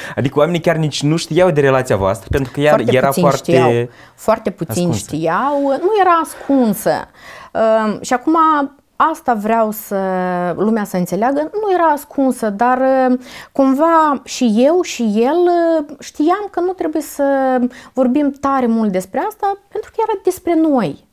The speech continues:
Speaker 2: Atât.
Speaker 1: Voi v-ați căsătorit în aprilie două mii nouă.
Speaker 2: Da, noi am făcut nunta, am făcut, uh, cununia în douăzeci și nouă aprilie, um, și nunta am făcut-o în treizeci aprilie.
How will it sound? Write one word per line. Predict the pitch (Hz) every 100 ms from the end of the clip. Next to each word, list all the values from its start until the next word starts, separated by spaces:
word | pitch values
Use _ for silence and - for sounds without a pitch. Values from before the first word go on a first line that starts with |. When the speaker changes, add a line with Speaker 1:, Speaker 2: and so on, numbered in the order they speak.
| _ _ _ _
Speaker 2:
Atât. | 277 277 - 254 - - - -
Speaker 1:
Voi | - 127
v-ați | 139 135 -
căsătorit | 113 104 113 123
în | 107
aprilie | 98 90 113 107 98
două | 101
mii | 98 98
nouă. | 95 78 65 - _ _ -
Speaker 2:
Da, | 185 185
noi | 165 175
am | 175
făcut | 185 190 185
nunta, | 180 220 220 202 196 190 -
am | 190
făcut, | 190 190 214 220 214 202 202 - - -
uh, | -
cununia | 190 208 202 208 214 190
în | 170
douăzeci | 170 180 160
și | 170
nouă | 160
aprilie, | 147 143 156 165 208 277 339 349 _ - - -
um, | 226 233 233 233 226 226 226 214
și | - -
nunta | 208 240 220
am |
făcut-o | 196 196 226 196
în | 185
treizeci | 180 170 165 -
aprilie. | - - 127 - -